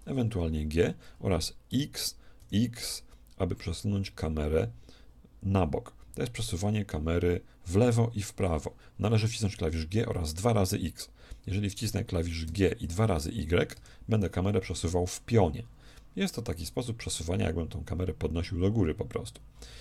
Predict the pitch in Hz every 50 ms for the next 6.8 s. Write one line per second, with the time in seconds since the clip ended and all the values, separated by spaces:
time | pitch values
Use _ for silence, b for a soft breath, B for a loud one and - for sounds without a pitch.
0 | B B - 107 156 180 165 131 117 117 127 120 123 113 90 82 90 101 - -
1 | - - - 87 90 80 - - - 139 165 175 156 110 78 - - - - -
2 | - - - - 117 - - 98 - - 127 123 120 117 - - 98 - - -
3 | - 101 98 - - - 95 104 - - - - - 87 98 117 127 110 110 104
4 | 104 104 104 107 107 95 - 82 82 92 - - - 127 135 160 135 - 82 85
5 | - 85 82 - - 156 196 247 170 101 - - - - - 87 87 101 101 87
6 | 80 85 87 87 80 80 - - 104 95 92 - - 98 92 95